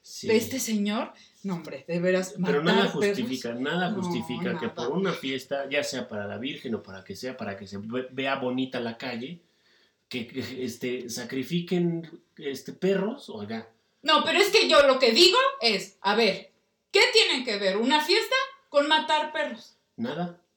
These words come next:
Speaker 2: Nada,
Speaker 1: Por, por eso
Speaker 2: nada.
Speaker 1: es, es, es, es, esa es la denuncia. Más allá de la noticia que es terrible, es una denuncia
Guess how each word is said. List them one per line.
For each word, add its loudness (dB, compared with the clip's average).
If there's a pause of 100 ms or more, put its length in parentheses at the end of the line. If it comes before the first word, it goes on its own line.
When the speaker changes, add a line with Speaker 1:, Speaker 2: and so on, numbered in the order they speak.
(160)
Speaker 2:
Nada, -10
Speaker 1:
Por, -16
por 0
eso -2
Speaker 2:
nada. 0
Speaker 1:
es, -14 (340)
es, -10
es, -8
es, -10
esa -8
es -8
la -2
denuncia. -4
Más -6
allá -4
de -4
la -6
noticia -6
que -6
es -8 (140)
terrible, -6 (460)
es -10
una 0
denuncia -2